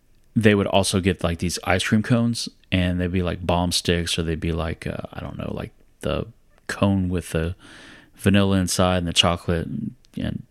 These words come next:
peanuts on the outside, and I forget what they call 'em. Uh, dreamsicles, they had, you know, th-, but they had individual popsicles. And what, what you would do is, based on who you were showing, like, you could actually show favor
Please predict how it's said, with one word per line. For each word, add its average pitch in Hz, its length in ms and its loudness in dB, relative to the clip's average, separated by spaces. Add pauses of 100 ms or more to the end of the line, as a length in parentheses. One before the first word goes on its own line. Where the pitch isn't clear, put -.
peanuts 92 320 2
on 87 100 2
the 87 100 0
outside, 85 340 -2
and - 120 -6
I 98 160 0
forget 82 200 -4
what 78 80 -4
they - 80 -4
call - 260 -2
'em. - 240 -10 (440)
Uh, 82 340 2
dreamsicles, 92 760 2
they 95 80 2
had, 92 220 -2
you 113 140 6
know, 101 140 4
th-, 101 200 -2
but 110 120 4
they 113 80 4
had 101 180 2
individual 101 480 2
popsicles. - 540 -2 (480)
And 104 140 6
what, 107 140 2 (300)
what 107 180 4
you 110 60 0
would 92 120 0
do 107 180 4
is, 87 200 -4 (1160)
based 110 360 6
on 95 420 2 (260)
who 117 280 4
you 101 220 2
were 92 260 2
showing, 95 680 2 (160)
like, 98 260 2 (440)
you 127 160 4
could 143 140 4
actually 107 300 2
show 98 340 4
favor 92 640 2